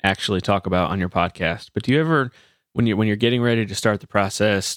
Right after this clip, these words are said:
to find new songs, do you ever feel like you've run out of songs to bring to the table? Until, like, obviously, eventually something's gonna pop into your head and you'll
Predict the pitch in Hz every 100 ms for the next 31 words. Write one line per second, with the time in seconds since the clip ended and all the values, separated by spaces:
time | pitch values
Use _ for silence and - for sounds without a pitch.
0 | - - - - 104 104 104 101 - 98
1 | 95 95 - 110 101 127 123 - - -
2 | 110 107 113 107 104 - - 104 95 -
3 | 95 101 92 98 95 - 95 95 98 -
4 | 107 98 101 - 104 - 104 104 107 107
5 | - 101 98 92 - 98 - - - -
6 | - 131 131 - 113 113 110 104 101 104
7 | 101 98 98 92 87 82 - _ _ _
8 | - 98 101 95 90 92 87 87 82 87